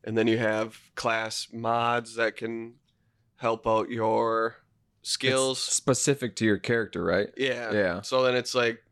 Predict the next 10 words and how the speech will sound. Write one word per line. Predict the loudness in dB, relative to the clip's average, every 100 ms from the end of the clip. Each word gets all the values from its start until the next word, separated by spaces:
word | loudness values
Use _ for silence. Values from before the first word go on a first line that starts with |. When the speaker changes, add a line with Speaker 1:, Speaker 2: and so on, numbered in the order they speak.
| _ _ _ _ _ _ _ _ _ _ _ _
Speaker 1:
one | -2 -2
of, | -2
the | -2 0
one | 0 0
I | 0
have | -2 -2
right | -2
now | -2 -2
is, | -2 -2
like, | -4